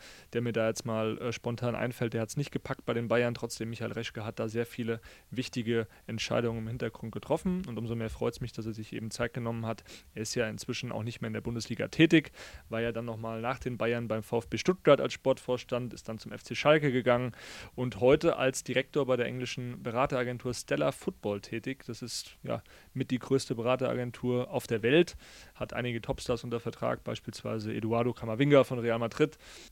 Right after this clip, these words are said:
Auch einige andere bekannte Fußballstars werden von Stella beraten, unter anderem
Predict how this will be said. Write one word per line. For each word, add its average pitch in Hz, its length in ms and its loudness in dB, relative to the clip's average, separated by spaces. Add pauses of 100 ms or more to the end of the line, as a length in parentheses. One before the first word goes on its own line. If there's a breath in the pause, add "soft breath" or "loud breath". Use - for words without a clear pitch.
(160)
Auch 131 200 8
einige 135 340 6
andere 147 300 8
bekannte 135 440 2
Fußballstars 123 920 2
werden 120 240 2
von 117 180 -6
Stella 117 340 0
beraten, 113 600 -2
unter 120 320 -2
anderem 110 480 -2